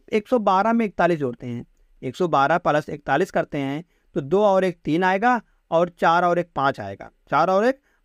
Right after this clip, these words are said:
पाँच निकल के आएगा और एक यहाँ पर दिया गया, एक सौ तिरपन निकल के आ जाएगा।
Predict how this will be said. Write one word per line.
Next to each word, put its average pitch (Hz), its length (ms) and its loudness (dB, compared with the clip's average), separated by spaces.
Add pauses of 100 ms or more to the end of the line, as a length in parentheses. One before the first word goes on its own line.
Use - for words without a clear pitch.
(100)
पाँच 175 220 2
निकल 196 220 0
के 208 100 -2
आएगा 190 320 -2 (240)
और 147 240 0 (100)
एक 147 220 -2
यहाँ 127 180 0
पर 135 160 -6
दिया 123 180 -6
गया, 120 140 -8 (120)
एक 220 180 4
सौ 233 140 0
तिरपन 175 360 0
निकल 151 240 -2
के 151 180 -6
आ 117 220 -10
जाएगा। 117 340 -12